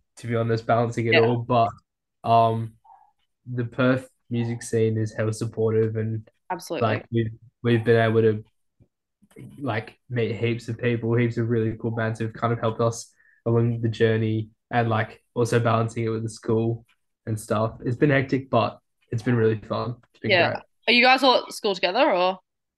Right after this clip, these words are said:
Speaker 1: Uh, t-, me and Harry go to school together, and Maisie, Jack go to school together.
Speaker 2: Yeah, nice. Yeah.
Speaker 1: Yeah, yeah, yeah.
Speaker 2: And, yeah, did you just wanna give us a snapshot of the Hey So Hungry timeline? Because, yeah, you've only been a band for a year now, and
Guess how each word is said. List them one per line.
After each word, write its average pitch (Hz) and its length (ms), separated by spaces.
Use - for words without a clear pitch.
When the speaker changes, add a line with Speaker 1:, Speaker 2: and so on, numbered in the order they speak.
Speaker 1:
Uh, 139 300
t-, - 220
me 151 280
and 143 100
Harry 135 260
go 131 120
to 123 80
school 123 180
together, 123 320
and 120 160
Maisie, 117 240
Jack 117 220
go - 120
to - 100
school - 200
together. 151 360
Speaker 2:
Yeah, 160 180
nice. - 640
Yeah. 196 180
Speaker 1:
Yeah, - 60
yeah, - 120
yeah. - 120
Speaker 2:
And, 233 360
yeah, 233 300
did 226 160
you 247 80
just 240 300
wanna 339 160
give 339 180
us 339 220
a 330 40
snapshot 185 800
of 190 160
the 190 100
Hey 175 200
So 185 200
Hungry 170 300
timeline? 160 580
Because, 175 440
yeah, 240 140
you've 214 200
only 233 280
been 247 240
a 202 40
band 170 360
for 196 100
a 180 60
year 175 200
now, 165 300
and 170 240